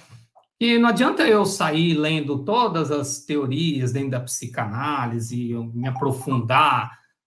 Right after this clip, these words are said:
é, alucinadamente dentro do, do que é psicanálise, como funciona e tudo mais, se eu realmente, é, não me,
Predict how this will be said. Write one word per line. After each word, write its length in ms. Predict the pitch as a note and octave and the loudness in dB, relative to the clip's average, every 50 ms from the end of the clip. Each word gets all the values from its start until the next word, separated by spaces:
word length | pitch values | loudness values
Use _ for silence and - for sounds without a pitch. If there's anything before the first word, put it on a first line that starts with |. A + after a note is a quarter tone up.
| _ - | _ -8
é, 340 | B2+ A#2+ A#2+ A#2 A2+ A#2 A2+ A2+ A2 A2+ A#2 A2 - _ _ _ _ _ _ _ _ _ - | -8 -6 -6 -4 -6 -6 -6 -6 -8 -10 -12 -16 -18 _ _ _ _ _ _ _ _ _ -6
alucinadamente 1400 | A#2+ B2 D3+ D#3+ C#3 B2 - - - D3 C3+ C#3 D3 D3 C3+ B2+ C#3 B2 A#2+ A#2+ C3+ D3 E3 D#3+ D#3 - - | -4 0 0 0 0 0 -2 -2 0 0 2 4 4 4 4 4 2 2 2 2 4 4 4 4 2 2 -2
dentro 400 | B2+ A#2 C#3 C#3+ D#3 D3+ - C#3+ | -2 0 2 2 0 0 0 -2
do, 260 | B2+ B2+ C3+ C3 B2 | 0 2 2 2 2
do 200 | A#2+ A#2 B2 B2 | 0 0 -2 -4
que 240 | B2 - C3+ B2+ C3 | -4 -2 -2 0 2
é 160 | D#3 F3 D#3+ | 4 2 2
psicanálise, 960 | B2+ - - - - D3 - C3 A#2+ A#2 A#2 C#3+ D#3+ D3 C#3 B2 A#2+ A2+ A2+ A#2 | 2 0 -6 -8 -8 -6 -4 -4 -4 -2 -2 0 0 0 0 -2 -4 -6 -8 -8
como 240 | A#2 D3 D3+ D3+ - | -6 -6 -8 -8 -8
funciona 720 | - - C3 B2 - - - D#3 E3+ F3+ E3 D3+ C3+ B2 | -10 -10 -10 -8 -8 -4 -2 0 2 2 2 2 2 0
e 80 | B2 B2 | -2 -4
tudo 240 | - D3+ C3+ B2+ B2+ | -4 -6 -6 -4 -2
mais, 460 | D3+ F3+ G3 F#3+ D3+ - - - _ _ _ _ _ _ _ _ _ _ - | 0 0 0 0 -2 -6 -8 -14 _ _ _ _ _ _ _ _ _ _ -10
se 260 | - - - A3+ G#3+ | -8 -4 0 4 6
eu 140 | A3 A#3 A3+ | 8 8 6
realmente, 1040 | E3+ D#3+ A#3 B3 B3 A3 F3+ F3 G#3 B3+ C4+ A#3+ - - - D3 C3+ C3+ - - _ _ _ _ - | 6 4 4 4 4 4 4 2 2 2 2 0 -2 -4 -4 -6 -6 -6 -10 -16 _ _ _ _ -4
é, 480 | D#3 D#3 D#3 D3+ D3+ D3 D3+ D3 C#3 - | -2 -2 0 0 0 0 0 -2 0 4
não 240 | E3 E3 F#3+ A3+ | 6 6 8 8
me, 140 | A#3+ A#3+ A3+ | 6 4 4